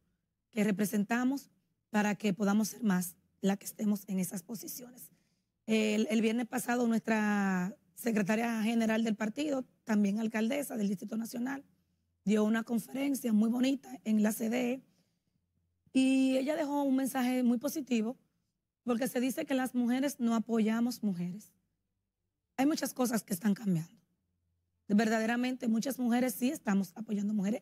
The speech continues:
en nuestro equipo político y en todo el proceso. La que nos acompañan en su mayoría son mujeres, porque se han sentido identificadas y hemos entendido el mensaje de que desde adentro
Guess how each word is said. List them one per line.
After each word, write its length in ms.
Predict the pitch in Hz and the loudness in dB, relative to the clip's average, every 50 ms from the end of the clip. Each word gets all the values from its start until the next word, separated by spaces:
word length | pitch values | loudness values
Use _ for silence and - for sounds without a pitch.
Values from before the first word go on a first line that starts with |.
| _ | _
en 260 | - 269 254 247 247 - | -2 0 2 2 2 2
nuestro 300 | - 247 247 226 - 240 | 2 2 2 2 2 -2
equipo 280 | 226 - - 226 262 294 | -2 -2 -2 -2 -2 -2
político 640 | - - 269 262 262 233 190 - - - - - _ _ _ _ _ _ _ _ _ _ _ _ _ _ _ _ _ _ _ _ _ _ _ - | 0 0 0 2 2 0 0 -2 -6 -20 -20 -20 _ _ _ _ _ _ _ _ _ _ _ _ _ _ _ _ _ _ _ _ _ _ _ 0
y 560 | 233 233 226 220 214 208 196 190 202 226 - _ _ _ _ _ _ _ _ _ _ _ | 2 4 4 4 4 4 2 0 -2 -6 -10 _ _ _ _ _ _ _ _ _ _ _
en 360 | - 233 214 214 208 208 196 | 0 2 4 4 4 4 2
todo 200 | - - 226 233 | 2 2 2 2
el 80 | 240 220 | 0 0
proceso. 520 | 240 240 - 247 247 233 - 240 233 233 - _ _ _ _ _ _ | -2 -4 -2 -2 -2 -2 -2 -4 -6 -6 -8 _ _ _ _ _ _
La 160 | - 220 226 196 | -2 -2 0 0
que 120 | 226 220 | 0 0
nos 180 | 220 208 - - | 0 -2 -2 -4
acompañan 600 | 226 214 240 240 226 175 208 254 277 285 269 254 | -6 -4 0 0 0 0 0 0 0 2 2 2
en 80 | 240 233 | 0 0
su 120 | - 240 | 0 0
mayoría 600 | 214 208 208 202 208 202 214 233 269 294 294 311 _ _ _ _ _ _ _ _ _ | 0 0 0 0 0 2 2 2 0 -2 -4 -6 _ _ _ _ _ _ _ _ _
son 320 | - - - - 226 226 226 | -16 -14 -6 0 2 4 4
mujeres, 600 | 214 196 170 165 - - - - - - - - _ _ _ _ _ _ | 4 2 0 -4 -10 -16 -18 -16 -14 -14 -14 -14 _ _ _ _ _ _
porque 200 | - 254 247 269 | -6 -6 -4 -2
se 100 | - - | -2 0
han 80 | 254 220 | -2 -2
sentido 320 | 320 311 294 302 294 285 | -2 -2 -4 -2 -2 -2
identificadas 840 | 285 277 254 254 - 254 - - 214 - 254 247 240 208 196 202 185 _ _ _ _ _ _ _ _ | -2 0 -2 -2 -4 -6 -8 -10 -6 -4 -2 0 0 0 -2 -4 -6 _ _ _ _ _ _ _ _
y 120 | - 220 220 | 0 2 2
hemos 160 | 220 233 247 | 4 2 2
entendido 360 | 254 220 240 233 233 208 220 | 0 0 0 0 0 2 2
el 60 | 214 | 2
mensaje 440 | 220 208 202 - - 240 262 254 262 | 2 2 0 0 -2 -2 -2 0 0
de 140 | 226 214 185 - _ - | 0 -2 -2 -4 _ -12
que 200 | - 240 269 392 | -10 -8 -4 -2
desde 300 | 220 208 202 - 233 208 | 0 0 0 2 2 2
adentro 480 | 190 208 240 294 339 - - 320 349 | 2 2 0 -2 -2 -4 -6 -8 -8